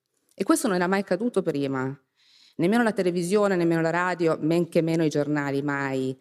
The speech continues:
erano riusciti a offrirvi questa possibilità, che è una possibilità di libertà e di potere.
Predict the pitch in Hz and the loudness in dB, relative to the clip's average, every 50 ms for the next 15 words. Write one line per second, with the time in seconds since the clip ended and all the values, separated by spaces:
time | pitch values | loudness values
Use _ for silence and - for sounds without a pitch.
0 | _ _ _ _ 151 156 147 151 156 151 151 147 147 - - 175 165 - 156 147 | _ _ _ _ -2 0 0 0 0 0 -2 -2 -4 -2 -2 -4 -2 0 0 0
1 | 147 147 - - - 185 208 196 185 156 143 143 139 - 147 147 - 147 - 165 | 0 -2 -4 -6 -4 -2 0 0 0 0 0 -4 -2 -2 -2 -2 -2 -4 -4 -2
2 | 160 - - - 151 147 151 147 135 143 - 156 139 135 143 - _ _ _ _ | -2 -2 -4 -4 -2 -2 -2 -2 -4 -2 -2 -4 -4 -4 -10 -16 _ _ _ _
3 | _ _ _ _ _ _ _ _ _ _ _ _ _ _ _ _ _ _ _ _ | _ _ _ _ _ _ _ _ _ _ _ _ _ _ _ _ _ _ _ _
4 | - 165 160 165 165 185 170 - 185 175 185 - 202 185 180 170 170 160 151 143 | -2 0 0 0 0 0 -2 -2 -2 -4 -2 -2 -2 -2 -2 -2 -2 0 0 -2
5 | 135 - - - 160 135 131 131 - - _ _ _ _ _ _ _ - 165 160 | -2 -2 -4 -4 -4 -4 -6 -10 -12 -20 _ _ _ _ _ _ _ -4 -2 -2
6 | 180 - 180 170 180 165 147 143 143 139 143 139 135 143 - _ _ | 0 0 0 2 2 2 2 2 2 2 0 0 -2 -4 -6 _ _